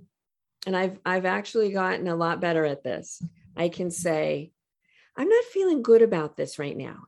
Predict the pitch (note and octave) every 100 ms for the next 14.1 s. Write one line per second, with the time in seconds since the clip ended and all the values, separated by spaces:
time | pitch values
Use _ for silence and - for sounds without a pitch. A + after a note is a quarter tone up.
0 | - G3 A#3+ B3 C#4 C4 C4 D4 D4 C4+
1 | - - A3+ G#3+ G3+ - D#3+ D3 E3 -
2 | A#3+ B3+ B3 A3 A3 A3 G3+ - F#3 D#3+
3 | B2+ - - - A#3 A#3 A#3 F#3+ - -
4 | G#3 A#3 A#3 A3 G#3+ F#3 D#3 - - A3
5 | A3 G#3+ F3+ F3+ A3+ A#3+ A#3+ A#3+ C#4+ D#4+
6 | - - _ _ _ _ _ _ A3 A3+
7 | G#3+ G3 - _ _ G#3+ A3+ B3+ - A#3+
8 | B3 A#3+ - C#4+ C4 F#3 - F3+ F3 F#3+
9 | A3+ A3+ - F#3 F3+ F#3 A3 - F#3 F#3+
10 | G3+ F#3+ F#3 F#3 F3 - _ - - -
11 | _ _ _ A#3+ A#3+ A#3 G#3 F#3 E3 D3+
12 | E3 _ _ _ _ _ - - B3 C#4
13 | E4 E4+ E4 B3+ A3+ G#3+ G#3+ A3 B3 B3
14 | A#3